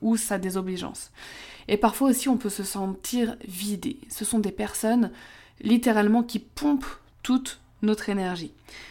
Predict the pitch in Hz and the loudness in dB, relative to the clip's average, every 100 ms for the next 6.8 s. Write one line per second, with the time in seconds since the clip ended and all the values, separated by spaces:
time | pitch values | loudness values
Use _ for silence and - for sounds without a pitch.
0 | - - 214 208 - 226 233 277 - 262 | -20 -2 0 0 2 6 6 6 2 0
1 | 262 262 294 277 - 202 - 220 220 262 | 2 4 4 4 0 -6 -2 0 2 2
2 | 214 226 220 - - 185 180 180 175 185 | 4 4 4 0 -4 -2 -2 -2 -2 0
3 | 208 233 233 233 - 233 226 226 196 185 | 0 2 2 2 2 4 4 4 2 -2
4 | - 214 214 208 208 202 196 - 196 180 | -4 -2 0 0 0 -2 -4 -6 -4 -4
5 | 170 175 185 185 - - _ - - 226 | -6 -6 -6 -6 -10 -14 _ -16 -2 0
6 | 220 220 - - - - 247 - | 2 -2 -6 -8 -6 -6 -6 -8